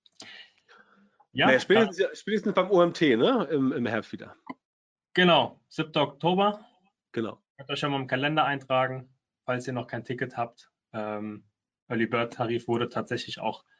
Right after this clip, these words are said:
Speaker 1: jetzt verlängert. So viel dazu.
Speaker 2: Ja.
Speaker 1: Ähm,
Speaker 2: Lohnt sich, lohnt sich jedes Jahr. Ich war auch bisher jedes Jahr mit dabei. Ähm, lohnt sich definitiv.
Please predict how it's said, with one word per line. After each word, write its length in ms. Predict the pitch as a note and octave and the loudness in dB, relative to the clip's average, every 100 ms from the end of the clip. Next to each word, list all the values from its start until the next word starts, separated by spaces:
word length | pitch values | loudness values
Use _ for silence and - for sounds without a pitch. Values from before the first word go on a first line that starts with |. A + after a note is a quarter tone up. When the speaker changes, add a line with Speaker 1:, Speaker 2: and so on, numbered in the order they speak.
| _ _ _ _ - | _ _ _ _ -6
Speaker 1:
jetzt 200 | A#2+ - | -6 -2
verlängert. 520 | C3+ C#3 A#2+ F#2+ _ _ _ | 0 2 0 -6 _ _ _
So 120 | D3 | -2
viel 140 | C#3+ | 2
dazu. 280 | B2+ A#2+ B2 | 2 0 -2
Speaker 2:
Ja. 120 | A2 - _ _ - | -6 -6 _ _ -6
Speaker 1:
Ähm, 220 | C3+ C3+ | 2 6
Speaker 2:
Lohnt 240 | C3+ G3 D#3 | 8 8 6
sich, 320 | F#3 F3 - - | 4 4 -2 -16
lohnt 280 | - E3 F#3 | -2 0 2
sich 220 | F3 E3 | 2 4
jedes 380 | D#3 F3+ F3+ - | 4 4 4 4
Jahr. 200 | E3+ F3+ | 2 0
Ich 120 | D#3 - | -4 -2
war 120 | E3 | -2
auch 60 | |
bisher 200 | D#3+ D3+ | -2 -2
jedes 240 | D3+ D#3+ D#3 | -2 -2 -2
Jahr 120 | D3+ | -4
mit 120 | D3+ | -2
dabei. 460 | C#3+ C3 C3+ D#3 E3 | -2 0 2 2 -2
Ähm, 420 | C3+ B2+ B2+ B2+ - | 0 2 2 -2 2
lohnt 240 | C3+ D3 | 4 4
sich 120 | C3+ | 0
definitiv. 540 | - A#2+ A#2+ - G2+ | -2 -2 -2 -4 -10